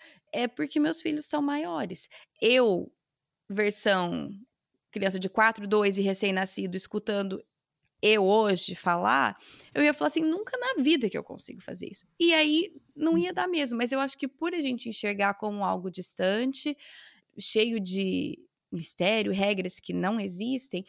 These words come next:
eu queria talvez que você desmistificasse um pouco disso em relação ao culto doméstico, entre aspas, esse devo-, tempo devocional em família. Agora,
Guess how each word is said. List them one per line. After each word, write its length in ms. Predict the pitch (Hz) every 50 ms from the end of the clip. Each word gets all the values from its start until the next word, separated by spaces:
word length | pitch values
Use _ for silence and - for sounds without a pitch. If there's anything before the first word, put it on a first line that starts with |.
| - -
eu 80 | - 262
queria 220 | 254 294 285 302
talvez 260 | 285 302 285 294 285 -
que 80 | -
você 200 | 262 285 - 285
desmistificasse 1160 | 247 240 254 285 330 359 339 339 320 302 - - 262 - - 240 - 214 196 196 202 - -
um 80 | 226 220
pouco 380 | - - 220 214 214 - 226 214
disso 500 | 190 - 208 208 214 - - - 226 220 - - - - _ _ _ _ _ _
em 120 | - 214 220
relação 340 | 220 214 214 208 - 220 214
ao 80 | 208
culto 320 | - - 254 262 269 - 269
doméstico, 480 | 247 254 240 208 180 185 185 - - 190
entre 200 | 180 - - 165
aspas, 340 | 143 165 - - 185 165
esse 160 | 180 185 180 -
devo-, 240 | 190 185 185 196 202
tempo 300 | - - 262 285 269 285
devocional 720 | 240 262 220 233 233 - - 226 208 208 208 208 214 214
em 80 | 208
família. 560 | 202 - - 190 196 190 170 165 - - - -
Agora, 540 | - 196 202 196 220 226 240 262 262 302